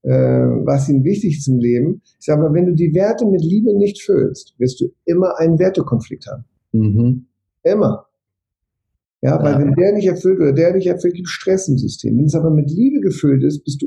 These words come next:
Speaker 2: unabhängig von dem, was andere meinen oder nicht meinen. Das ist dann nur
Speaker 1: Mhm.
Speaker 2: deine Orientierung.
Speaker 1: Mhm. Das war auch ein großes Learning aus deinem Buch tatsächlich. Werte oder Warum-Konflikt.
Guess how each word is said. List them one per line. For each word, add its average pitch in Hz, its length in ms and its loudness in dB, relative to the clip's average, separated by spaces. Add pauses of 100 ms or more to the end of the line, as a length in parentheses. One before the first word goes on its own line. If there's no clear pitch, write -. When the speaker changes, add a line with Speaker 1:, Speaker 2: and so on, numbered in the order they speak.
Speaker 2:
unabhängig 156 600 0
von 135 340 0 (520)
dem, 139 680 0
was 139 260 0
andere 139 340 2
meinen 139 380 2
oder 135 140 2
nicht 190 240 -2
meinen. - 260 -2
Das 110 80 -4
ist - 160 -12
dann 127 160 2
nur 139 80 2
Speaker 1:
Mhm. 135 60 0
Speaker 2:
deine 135 240 2
Orientierung. 127 800 -2 (240)
Speaker 1:
Mhm. 104 460 0 (540)
Das 123 200 -2
war 156 100 2
auch 160 140 0
ein 139 80 2
großes 127 420 -2
Learning 131 280 2
aus 104 120 -2
deinem 104 220 0
Buch 131 180 -2
tatsächlich. 101 500 -4
Werte 127 300 0
oder 113 180 2
Warum-Konflikt. 117 880 -2